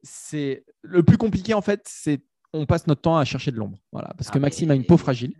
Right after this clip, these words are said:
Speaker 1: Maxime a une peau fragile.
Speaker 2: Non, je cherche pas de l'ombre, justement, je fais pas assez attention. Et quand je suis en
Speaker 1: Maxime
Speaker 2: réseau
Speaker 1: voit,
Speaker 2: aussi
Speaker 1: ce qu'il faut que vous sachiez, c'est que Maxime voit plus souvent son dermato que sa femme. Donc ça, c'est une première <laughs> chose. Il a la peau fragile.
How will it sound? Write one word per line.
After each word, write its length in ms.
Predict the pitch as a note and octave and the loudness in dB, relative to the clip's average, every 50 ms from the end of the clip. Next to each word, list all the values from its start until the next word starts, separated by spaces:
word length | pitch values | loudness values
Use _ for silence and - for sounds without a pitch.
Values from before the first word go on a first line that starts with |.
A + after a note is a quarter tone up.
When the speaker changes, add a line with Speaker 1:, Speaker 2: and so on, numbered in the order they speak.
| _ _ _ | _ _ _
Speaker 1:
Maxime 240 | B2+ - - - C3+ | -16 -10 -4 -4 -2
a 20 | B2 | -2
une 80 | A2 | -2
peau 120 | - C3 B2+ | -4 -4 -4
fragile. 260 | B2 C3 G#2+ G#2+ A#2+ | -2 -4 -4 -4 -4
Speaker 2:
Non, 300 | D#4+ F#4 F4+ D#4+ A3+ D#3+ | -4 -2 0 0 0 -2
je 60 | - | -2
cherche 180 | - D4 A#3+ - | -2 -4 -4 -2
pas 100 | - G#3+ | -2 0
de 60 | G#3+ | 0
l'ombre, 100 | B3+ A3+ | 0 -2
justement, 280 | - - A3+ A3 B3+ B3+ | 0 -2 0 0 0 -2
je 160 | F3 D#3 F3 | 0 -2 -4
fais 160 | E3 - A3 | -2 -2 -4
pas 160 | G3+ - C#4+ C#4 | -2 0 -2 -2
assez 180 | A#3+ - - | 0 0 -2
attention. 480 | A#3+ G#3 - A3 G3 - - A#3 A3 F#3+ | -4 -4 -4 -10 -10 -8 -10 -10 -10 -8
Et 140 | - C#3 C#3 | -8 -10 -8
quand 140 | - G3+ | -8 -8
je 60 | G3 - | -8 -4
suis 60 | G3+ | -4
en 40 | F3 | -4
Speaker 1:
Maxime 220 | F#3+ - - - | -4 -6 -4 -2
Speaker 2:
réseau 120 | D4+ D4+ | 0 4
Speaker 1:
voit, 240 | C4 A#3 A#3 C#4+ - | 6 6 6 4 0
Speaker 2:
aussi 100 | A3 F#3+ D#3+ | -6 -10 -8
Speaker 1:
ce 60 | - | -4
qu'il 120 | - B3 | -4 -2
faut 80 | C4 B3+ | -2 -2
que 40 | A#3+ | -2
vous 80 | B3 | -2
sachiez, 280 | A3+ B3 A#3 - - F3+ | -2 -2 -2 -2 -4 -4
c'est 100 | - F#3 | -6 -2
que 80 | - | 0
Maxime 300 | F#3+ G3 - - C4 A#3 | 0 -2 0 -2 -6 2
voit 160 | F#3 F3 E3 - | 2 2 2 2
plus 100 | - A#3+ | -6 -6
souvent 240 | - - A#3 A#3+ | -4 -2 -2 -2
son 140 | A3+ - G#3+ | -2 -2 -2
dermato 340 | G3 F#3+ F#3+ F#3+ F#3 - A3 | -2 0 0 0 -2 -4 -6
que 80 | G#3+ - | -4 -4
sa 100 | G#3 G3 | -6 -4
femme. 220 | - C#3 A#2 A2 A#2 _ _ _ _ _ _ - | -4 -6 -8 -8 -14 _ _ _ _ _ _ -12
Donc 160 | C#3+ C3+ - | -12 -6 -6
ça, 80 | E3+ | -6
c'est 160 | D#3 D3 D#3 D3+ | -4 -2 -4 -4
une 80 | C#3+ | -4
première 340 | C3 - F#3+ F#3 C#3+ F#3+ D3 | -2 4 6 8 8 8 6
<laughs> 0 | |
chose. 380 | - G#3 B3 B3 - - - G4+ - - - F4+ F#4 E4+ D4+ - | 8 8 10 10 8 8 4 4 4 4 -4 -4 -2 -2 -2 2
Il 140 | - E3+ F3+ | 4 6 8
a 80 | F#3+ | 8
la 80 | G3 F#3+ | 8 6
peau 120 | E3 B3+ | 6 4
fragile. 400 | A3 - B3+ A3 F3+ F#3+ C4+ F#4+ | 2 2 2 2 4 4 0 0